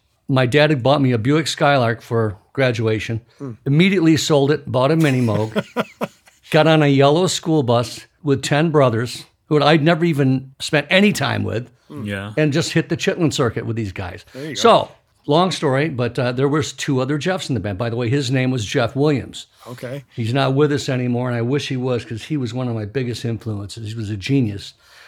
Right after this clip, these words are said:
Speaker 1: Uh, anyway, there were two other Jeffs. Well, Jeff one was the slowest driver in the world. So back then there was a race driver named, there was a race driver named A J Foyt.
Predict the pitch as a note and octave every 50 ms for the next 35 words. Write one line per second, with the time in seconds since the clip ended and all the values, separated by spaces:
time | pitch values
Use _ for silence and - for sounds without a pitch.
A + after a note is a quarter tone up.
0 | - _ - C3 C3 - E3+ F#3+ E3+ G#2+ F2+ G#2+ A2+ A2 G#2+ - - E3 D#3+ D#3
1 | C#3 C#3 B2+ A#2 D3 C3+ G2+ - - - A2 G#2+ B2 B2 A2 G#2+ A2+ - _ _
2 | _ _ _ _ _ _ _ - - D#3+ D#3+ D#3 C3 A2 - - - _ _ _
3 | - A#2+ D#3+ F#3 F#3 D3 B2 A#2 B2 B2 B2 - _ _ - B2+ B2+ A2 C3+ C#3
4 | - - D#3 D3 C#3+ C3 A#2 - C#3 B2 A#2+ G#2+ A#2 A2+ A2 G#2 G#2 A2 G2+ E2+
5 | E2+ - - - - - F#3 - - D#3 G#2+ G#2+ D3 D#3+ D#3+ - F3+ D#3+ D3 C#3
6 | C3 A#2+ C3+ - C3+ D3+ D#3+ - - - C3 B2 A#2 A2+ B2 B2 B2 B2 A#2+ A2+
7 | G#2+ - - - - - - - - - - - - - D#3 D#3+ D3+ A2 D#3 C#3+
8 | D3+ F3 G3 E3 - F#3+ D#3+ D#3 D#3 D3 D3+ D3 C#3 C#3 C3+ C3+ C3+ C#3 D3 B2
9 | C3+ C#3+ C3 B2 - - F#3 F3 C#3 G#2 G#2